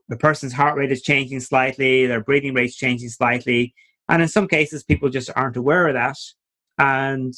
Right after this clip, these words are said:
even though the infection was already beginning to take hold in their body. So that's part of the reason we're really excited about this work, is that not only is it something that could be kind of a retrospective view of what's happening in your body, but it could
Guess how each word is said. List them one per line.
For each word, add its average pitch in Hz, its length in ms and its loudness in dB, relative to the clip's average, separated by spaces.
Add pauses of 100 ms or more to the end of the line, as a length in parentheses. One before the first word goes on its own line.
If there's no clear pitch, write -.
(120)
even 143 260 4
though 139 120 2
the 131 100 2
infection 131 400 -2
was 123 80 -4
already 127 280 2
beginning 123 360 0
to 120 80 -10
take 117 240 -2
hold 123 280 0
in 113 100 0
their 113 100 0
body. 110 400 -2 (520)
So 156 240 4 (100)
that's 202 160 4
part 202 180 2
of 170 40 2
the 160 60 2
reason 147 300 0
we're 139 340 0
really 143 280 0
excited 139 340 0
about 165 220 2
this 175 180 -6
work, 190 300 0 (560)
is 143 460 4
that 139 280 0 (120)
not 151 220 2
only 165 320 4
is 143 120 -2
it 135 80 -10
something 139 220 -2
that 131 120 -2
could 143 120 2
be 123 200 2
kind 127 200 -2
of 123 60 0
a 113 180 2
retrospective 127 920 0 (1120)
view 160 420 6
of 139 180 -2
what's 143 200 0
happening 139 300 0
in 131 60 0
your 127 100 2
body, 131 600 2
but 143 140 0
it 151 120 -2
could 208 220 2